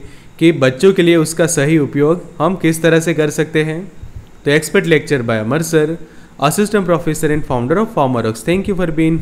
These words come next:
Pharma Rocks family। updated रहिए pharma knowledge के साथ, Access करिए study material, test series and disease and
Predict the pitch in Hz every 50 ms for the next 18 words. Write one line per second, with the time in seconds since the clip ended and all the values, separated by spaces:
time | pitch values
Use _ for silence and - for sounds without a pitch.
0 | - 151 143 143 160 165 160 165 160 160 - - 156 151 156 156 156 151 143 135
1 | 135 139 135 139 127 123 120 120 120 117 - 151 170 190 202 196 185 180 175 165
2 | 160 - 175 170 160 - 170 160 160 165 165 - - - - - - - - -
3 | - - - - - - 165 175 - 190 175 - - 180 156 160 156 - - 156
4 | 151 156 202 214 202 190 - 190 190 180 180 180 170 165 165 - 175 170 165 160
5 | 147 160 151 139 123 131 139 135 - 226 214 196 196 180